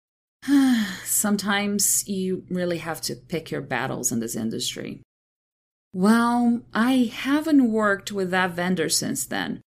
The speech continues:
but another vendor contacted me. I went through the entire process again and became an independent contractor with them to work on materials for that same entertainment company,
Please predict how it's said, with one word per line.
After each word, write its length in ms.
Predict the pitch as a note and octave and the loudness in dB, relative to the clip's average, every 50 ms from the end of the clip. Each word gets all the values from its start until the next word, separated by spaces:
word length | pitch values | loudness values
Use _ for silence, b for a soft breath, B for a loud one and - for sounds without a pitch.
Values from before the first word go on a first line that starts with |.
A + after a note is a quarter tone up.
| _ _ _ | _ _ _
but 140 | - G3 G3 | 2 4 4
another 360 | G3 G3+ G3 G#3 B3+ D4+ F4 | 4 4 4 4 4 4 2
vendor 300 | E4 D#4+ D4+ D4+ C#4 C4+ | 4 6 6 6 6 6
contacted 680 | C4 - A3 G#3 A3 A#3 G#3+ G#3+ D#3 D#3+ - D#3+ - - | 4 2 2 2 2 2 2 2 0 0 -2 -4 -4 -4
me. 260 | A2+ F2 - - - - _ _ _ _ _ - | -4 -4 -4 -8 -12 -16 _ _ _ _ _ 0
I 80 | D#3+ | 2
went 300 | D3+ D3 D3 D3+ D#3+ D#3+ | 2 2 2 0 0 0
through 100 | E3 D#3 | -2 -2
the 80 | C#3+ D3 | 0 0
entire 400 | C#3 C#3+ C#3+ - C#3+ D#3 F#3+ A3 | 0 -2 -2 0 0 0 0 0
process 560 | G#3+ - B3+ B3 C4+ D4 - - G#3 F#3 - | 2 2 4 4 4 4 2 0 0 0 -2
again 380 | - - - - G1+ - - - _ _ _ _ _ - | -4 -6 -8 -8 -10 -12 -14 -16 _ _ _ _ _ 0
and 120 | F#3+ G3 | 2 2
became 440 | G#3 A3+ A3 - C4+ C#4 C#4 C#4 C4 | 2 2 2 4 4 6 6 6 6
an 100 | B3+ A#3+ | 6 4
independent 800 | A#3 A3 G3+ F#3 F#3+ - - - A#3+ A#3+ A#3+ A#3+ B3 B3 A#3+ A#3 | 4 4 2 0 -4 -8 -4 -2 2 2 2 4 4 2 2 2
contractor 720 | - C4+ C4 B3+ B3+ - - G3+ F3+ C#4 - - - G3 F#3+ | 0 0 2 2 2 2 2 2 2 2 0 -2 -2 -2 0
with 320 | G3 A#3 A#3+ A3 G3 F#3+ | 0 0 -2 -2 -2 -2
them 520 | G#3+ A#3+ B3 A3 F#3 F3 F3 F3 F3+ G3+ G3+ - _ _ _ _ | -2 0 2 2 2 2 2 2 0 0 -2 -8 _ _ _ _
to 160 | - - - A#3+ | -6 -4 -2 0
work 460 | G#3 G3+ G3 F#3+ G3 G3 F#3+ - - | 2 2 4 2 2 0 -4 -6 -4
on 140 | - F#3 F3+ | -2 0 0
materials 1000 | E3+ E3 E3 - - - D#4 E4 E4 D4 G3+ F3+ D#3+ D#3+ E3+ F3 F3 - - - | 0 -2 -2 -4 -2 0 0 2 2 4 4 4 2 2 0 0 0 -2 -2 -4
for 240 | - - F#3+ F#3 | -4 -4 -4 -2
that 280 | F3+ E3 D3 A2+ G#2+ - | -2 -2 -2 -4 -4 -6
same 680 | - - - - - - C4 A#3+ A#3 A#3 A3+ A#3 A#3+ - | -6 -6 -4 -4 -4 -4 -2 -2 -2 -2 0 0 0 2
entertainment 840 | - G#3+ G#3+ - G#3+ F#3+ - - G3 F3+ F3+ F3+ F3 E3+ F3 - | 2 2 0 0 -2 -6 -6 -6 -4 -2 0 0 -2 -2 -6 -8
company, 580 | - - F3 E3 E3+ F3 F3 C#3 - - - - | -6 -4 -4 -2 -2 -2 -2 -4 -4 -4 -6 -10